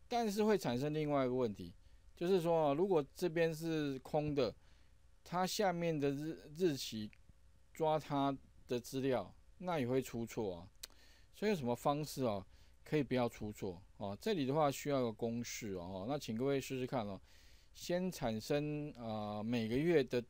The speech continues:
第一天，用一day，啊，再来的话呢，再把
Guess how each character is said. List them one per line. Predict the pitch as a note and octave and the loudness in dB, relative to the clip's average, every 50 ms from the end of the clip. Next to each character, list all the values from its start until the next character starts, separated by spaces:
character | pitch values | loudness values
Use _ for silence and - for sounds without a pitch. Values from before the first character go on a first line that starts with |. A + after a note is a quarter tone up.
| - - - - | -12 -20 -12 -6
第 | D3 C#3 C#3 C3+ C3 | -4 -2 -2 -2 -2
一 | C3 | -4
天， | B2 - - C3+ A#2+ A#2 A2+ A#2 A#2+ - _ - - - | -4 -4 0 0 0 0 0 -2 -8 -12 _ -20 -18 -10
用 | - D3 C#3+ C3+ | -6 -2 -2 0
一 | C3 C3 B2+ | 0 -2 -2
day， | B2 - A#2+ G2 F#2 - - - - - - - - - - - - - - - - - - | 0 0 0 0 -2 -8 -14 -20 -20 -20 -20 -20 -20 -20 -20 -20 -20 -20 -20 -20 -18 -10 -6
啊， | A2 G2+ G2 - - - - - - - - - - | -6 -6 -6 -6 -12 -20 -20 -20 -20 -20 -20 -20 -10
再 | - A#3 B3 | -4 0 2
来 | A3 F3 D#3 D3 | 2 4 4 4
的 | D3 D#3 | 2 2
话 | E3+ F3 D#3 D3 | 2 4 4 4
呢， | C#3 C#3 C3+ C#3 C#3 C3+ C3+ - - - - _ - - | 4 4 4 4 2 2 -2 -4 -12 -20 -20 _ -20 -10
再 | - - F#3+ E3 | -2 0 0 2
把 | C#3 C3 A#2+ A#2 A2 A2 G#2+ G#2 G#2 | 2 2 2 2 2 2 0 -2 -4